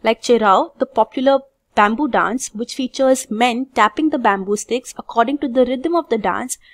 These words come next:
and women adjusting their dance moves with moving sticks. Kuallam, which is an auspicious dance performed by a group of dancers celebrating new beginnings. It is also a welcome dance for guests during community festivals.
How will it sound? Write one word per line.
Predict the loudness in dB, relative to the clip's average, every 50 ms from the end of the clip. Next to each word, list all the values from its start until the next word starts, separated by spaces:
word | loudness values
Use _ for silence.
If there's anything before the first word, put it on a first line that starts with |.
| -20 _ -2
and | 2 4 4 4
women | 4 2 2 2 0 0 0
adjusting | 0 0 2 2 2 2 2 0 0 0 2
their | 2 2 2
dance | 2 2 2 2 0 -4 -4 -6
moves | -6 -4 -4 -6 -4 -6
with | -6 -4 -2
moving | -2 -2 -2 0 -2 -4 -4
sticks. | -6 -6 -8 -8 -8 -8 -14 -16 -16 -18 _ _ _ _ _ _ _ _ _ _ _ _ _ _ _ _ _ _ _ _
Kuallam, | -6 2 4 4 6 6 4 4 2 2 0 0 -2
which | -2 0 -2
is | -2 -2 -2
an | -2 -4
auspicious | -4 -6 -2 -2 -2 0 0 2 2 2 4
dance | 4 2 2 4 2 0 -4 -6
performed | -8 -8 -6 -4 -2 -2 -2 0 2
by | 2 4
a | 4 2
group | 0 0 -2 -4 -4 -4
of | -8 -8 -4 _
dancers | 0 0 0 -2 -4 -4 -4 -2 -2 -2 -2
celebrating | -2 0 0 0 -2 -2 -4 -4 -4 -2 0 2 2
new | 4 2 2
beginnings. | 2 0 -2 -2 -2 -8 -10 -10 -12 -12 -14 -16 _ _ _ _ _ _
It | -12 -8 -6 -4
is | 0 4
also | 4 4 4 2 0 0
a | 2
welcome | 4 4 4 4 2 0 0 0 2
dance | 2 2 2 2 0 -2
for | -2 -2 -2
guests | 0 2 2 4 2 2 0
during | 0 0 0 0 0 -2
community | -2 -2 -2 -2 -2 -2 -4 -4 -4 -8 -8
festivals. | -6 -6 -6 -6 -6 -12 -16 -16 -16 -16 -12 -12 -12 -14